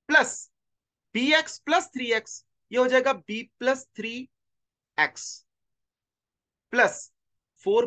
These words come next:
प्लस सी, ये हो जाएगा कांस्टेंट वाला पार्ट। That should be equal to टू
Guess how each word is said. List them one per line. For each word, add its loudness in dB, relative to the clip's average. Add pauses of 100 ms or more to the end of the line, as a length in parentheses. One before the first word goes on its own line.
(140)
प्लस -2
सी, -12 (1800)
ये -4
हो -6
जाएगा -2
कांस्टेंट -4
वाला -4
पार्ट। -20 (680)
That 6
should 0
be 2
equal 0
to -10 (760)
टू -2